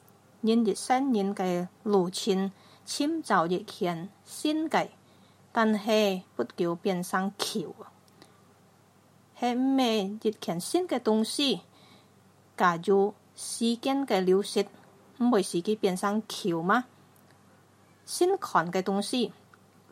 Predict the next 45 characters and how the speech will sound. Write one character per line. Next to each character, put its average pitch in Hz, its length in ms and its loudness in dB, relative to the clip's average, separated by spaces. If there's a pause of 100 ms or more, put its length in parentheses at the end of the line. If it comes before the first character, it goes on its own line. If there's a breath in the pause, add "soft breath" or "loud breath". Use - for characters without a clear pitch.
(320)
變 196 200 0
成 208 340 2 (100)
橋 - 280 -2 (200)
嘅 208 160 4
東 202 200 2
西， 233 300 0 (320 loud breath)
因 233 160 2
為 175 100 0
到 156 240 -6
時 190 300 -2
間 226 200 -4
嘅 170 140 -4
過 170 220 -8
去。 175 200 -4 (560 loud breath)
所 - 200 -4
以 302 160 0
第 170 160 -4
十 - 160 -2
一 220 60 0
節， 214 460 0
所 - 200 -2
羅 185 100 2
門 196 300 0
王 196 180 2
七 202 180 -6
節 220 200 -4
嘅 180 220 -2 (100)
講， 202 340 -2 (580 loud breath)
關 247 280 2
於 269 140 -4
時 214 260 -2
間 254 480 0
已 156 240 -8
經 247 420 0
過 185 300 4
去 175 260 -2
了， 160 300 -8 (880 soft breath)
但 214 260 4
係 202 360 0 (880)
對 226 300 6
繼 - 160 -2
續 240 200 2
人 233 140 0
來 226 120 2
講， 175 300 -2